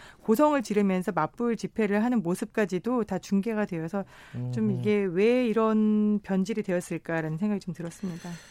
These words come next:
Speaker 2: 지금 여러 가지 보도가 나오고 있습니다. 지금 이제 회계상에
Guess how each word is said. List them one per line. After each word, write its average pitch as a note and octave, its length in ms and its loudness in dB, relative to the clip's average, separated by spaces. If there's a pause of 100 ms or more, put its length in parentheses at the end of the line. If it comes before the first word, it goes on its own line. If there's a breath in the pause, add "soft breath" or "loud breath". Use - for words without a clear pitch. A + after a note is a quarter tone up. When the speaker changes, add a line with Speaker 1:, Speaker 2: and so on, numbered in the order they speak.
(300 soft breath)
Speaker 2:
지금 E3+ 440 0
여러 D3 300 2
가지 A#3+ 220 4
보도가 F#3+ 320 4
나오고 C3+ 240 6
있습니다. C3 420 -2
지금 A#2+ 720 0
이제 A2 320 -2 (420)
회계상에 A3 1600 2